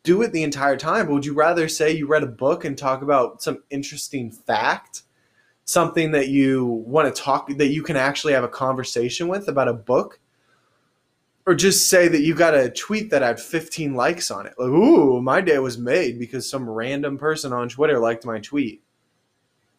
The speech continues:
And as I was saying, I'm probably one of the guiltiest offenders of this. So this is just as much a reminder for me as it is for anyone at this point. All right.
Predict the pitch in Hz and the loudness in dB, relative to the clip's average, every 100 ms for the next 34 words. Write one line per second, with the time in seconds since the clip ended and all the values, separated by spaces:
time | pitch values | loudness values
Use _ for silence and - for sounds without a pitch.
0 | _ _ _ _ _ 143 180 180 175 160 | _ _ _ _ _ 2 4 6 4 4
1 | - 233 185 151 143 170 160 156 143 131 | 4 2 2 -2 0 0 2 -2 -4 -4
2 | - 135 147 170 143 - 127 - 127 175 | -2 -2 -2 -4 -4 -6 -14 -8 -6 -2
3 | 180 110 113 107 - 113 160 - - _ | -2 -2 -2 -6 -4 -4 -4 -10 -14 _
4 | _ _ _ _ _ _ _ - 165 170 | _ _ _ _ _ _ _ 0 2 4
5 | 175 170 117 147 160 175 156 135 143 143 | 2 -2 0 4 4 2 -2 -2 -2 -2
6 | - 139 127 123 123 147 147 143 120 120 | -2 -2 0 0 0 0 -2 -2 -4 -2
7 | 170 202 123 120 120 - 113 98 135 214 | 0 0 0 -2 -2 -2 -2 -2 -2 0
8 | 131 107 95 104 - - - - _ _ | -2 -6 -10 -14 -14 -16 -20 -20 _ _
9 | _ _ _ _ _ _ _ _ _ _ | _ _ _ _ _ _ _ _ _ _
10 | _ _ _ _ _ _ _ _ 139 123 | _ _ _ _ _ _ _ _ 0 2
11 | 107 | 0